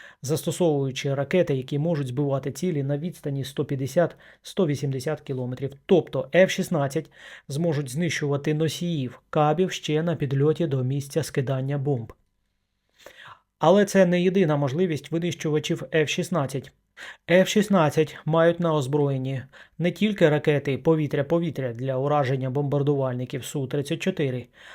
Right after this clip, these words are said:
а й мають ще плануючі керовані бомби великої дальності, крилаті ракети, а також протикорабельні ракети.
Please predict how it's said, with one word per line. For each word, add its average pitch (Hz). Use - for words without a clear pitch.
а 160
й 151
мають 170
ще -
плануючі 156
керовані 143
бомби 151
великої 139
дальності, 127
крилаті 147
ракети, 156
а 135
також 160
протикорабельні 147
ракети. 139